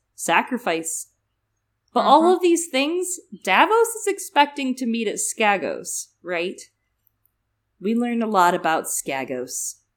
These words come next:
Speaker 1: in Reek three on Skagos. Well, only heart trees ever see half of what they do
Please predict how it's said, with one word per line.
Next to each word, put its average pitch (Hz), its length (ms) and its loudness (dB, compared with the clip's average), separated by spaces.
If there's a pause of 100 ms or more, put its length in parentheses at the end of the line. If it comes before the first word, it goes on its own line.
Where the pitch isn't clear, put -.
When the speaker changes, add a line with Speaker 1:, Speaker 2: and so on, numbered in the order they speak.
(160)
Speaker 1:
in 139 360 -12 (140)
Reek 135 360 -8 (100)
three 147 560 -12
on 139 240 -4
Skagos. 139 800 -4
Well, 139 360 -2
only 165 320 -4
heart 180 320 -2
trees 185 400 -4
ever 208 200 -4
see 196 260 -8
half 196 340 0
of 170 140 -12
what - 180 -10
they 143 120 -8
do 135 300 -10